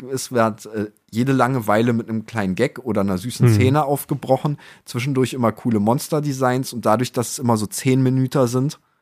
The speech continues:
Speaker 1: innerhalb von einer zwanzig Minuten Episode, ist auch nie eine Geschichte zu lang, dass man das Gefühl hat, die zieht sich zu lang. Oft Settingwechsel, Charakterwechsel,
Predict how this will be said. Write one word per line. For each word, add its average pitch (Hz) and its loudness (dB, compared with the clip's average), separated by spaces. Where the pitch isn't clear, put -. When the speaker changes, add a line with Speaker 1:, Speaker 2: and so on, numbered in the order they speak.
Speaker 1:
innerhalb 110 0
von 110 0
einer 107 2
zwanzig 110 -4
Minuten 120 -2
Episode, 110 -2
ist - -6
auch - -2
nie 143 4
eine 143 2
Geschichte 123 -4
zu - -8
lang, 107 2
dass 110 -2
man 110 0
das 101 -4
Gefühl 110 -4
hat, 98 -4
die 98 -8
zieht - -6
sich - -8
zu - -10
lang. 90 -4
Oft - -6
Settingwechsel, 120 -4
Charakterwechsel, 107 -4